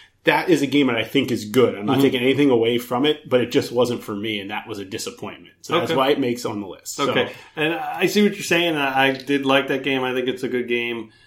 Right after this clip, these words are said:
Speaker 2: Um, and I think we may review it on the podcast in the near future.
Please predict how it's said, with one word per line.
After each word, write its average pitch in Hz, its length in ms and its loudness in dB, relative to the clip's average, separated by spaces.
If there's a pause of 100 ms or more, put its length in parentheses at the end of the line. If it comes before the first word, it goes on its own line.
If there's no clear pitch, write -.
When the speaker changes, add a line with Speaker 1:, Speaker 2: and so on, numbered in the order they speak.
(240)
Speaker 2:
Um, 110 420 -6
and 120 120 -10
I 113 80 -6
think 123 300 -4
we 117 260 -4
may 120 460 -4
review 117 380 0
it 127 60 0
on 127 120 -2
the 120 60 -4
podcast 120 640 -6
in 113 320 -8
the 113 80 -10
near 113 160 -8
future. 135 480 -10